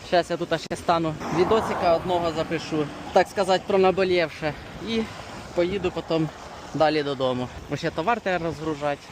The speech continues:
Боже, який красивий краєвид. Бімба. Коротше, те відео, що я зараз зніму, ви вже його побачите першим даже, ніж це. Ну, воно буде перед цим відео.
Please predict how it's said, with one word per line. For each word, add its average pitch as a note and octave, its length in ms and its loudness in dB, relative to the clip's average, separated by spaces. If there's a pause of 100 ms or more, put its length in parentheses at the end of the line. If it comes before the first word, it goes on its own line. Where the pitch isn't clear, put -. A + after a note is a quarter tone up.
(120)
Боже, C#3 240 2
який C3 220 -4
красивий C3 440 -4
краєвид. A#2+ 460 -6 (1500)
Бімба. B2 380 -6 (3250)
Коротше, G#3+ 260 2
те A3 120 -2
відео, G#3+ 260 2
що G#3 120 -2
я G3+ 80 2
зараз G3+ 220 -4
зніму, G#3+ 240 0
ви F#3 140 0
вже F3 140 0
його E3+ 140 2
побачите D#3+ 640 -2
першим F#3+ 440 2
даже, A#3 340 2 (160)
ніж A3 200 4
це. A3+ 320 -2 (200)
Ну, C4+ 240 4
воно G#3 220 6
буде F#3 140 6
перед D#3+ 340 2
цим C#3 160 2
відео. A#2+ 320 -6